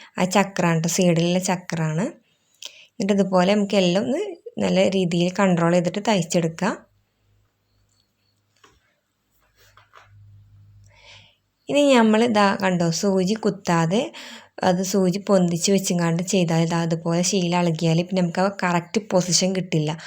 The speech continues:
അപ്പോൾ അതുകൊണ്ടാണ് നമ്മൾ പറയണത് കറക്റ്റായിട്ട് കോണിൽ വരുമ്പോൾ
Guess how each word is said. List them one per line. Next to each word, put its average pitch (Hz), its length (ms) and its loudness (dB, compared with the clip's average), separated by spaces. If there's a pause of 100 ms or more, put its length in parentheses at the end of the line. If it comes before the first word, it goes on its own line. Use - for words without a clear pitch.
(220)
അപ്പോൾ - 200 2
അതുകൊണ്ടാണ് 190 560 4
നമ്മൾ 185 300 2
പറയണത് 165 580 2
കറക്റ്റായിട്ട് 165 1000 -2
കോണിൽ 180 580 2
വരുമ്പോൾ 175 420 0